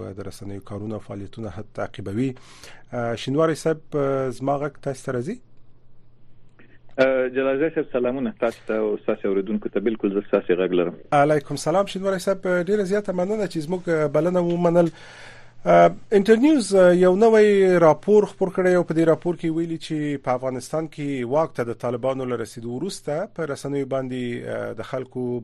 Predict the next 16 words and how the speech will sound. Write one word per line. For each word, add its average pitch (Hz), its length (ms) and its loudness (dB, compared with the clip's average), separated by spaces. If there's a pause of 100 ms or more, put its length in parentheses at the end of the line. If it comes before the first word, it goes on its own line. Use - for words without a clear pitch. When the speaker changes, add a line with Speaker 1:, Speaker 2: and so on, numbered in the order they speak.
Speaker 1:
باور 123 400 -4 (240)
کم 107 180 -10
شوی 101 280 -10
دی. 98 80 -12 (1200)
دلایل 196 340 2 (140)
هم 185 260 -4 (140)
مختلف 175 420 -6
ښودلي 135 400 -6
دي، 190 80 -4 (800)
خصوصاً 151 400 -6 (840)
محدودیتونه 143 640 -4
یې 135 80 -2
یاد 127 160 -4
کړي 131 240 -8
دي 120 140 -10
چې 123 60 -14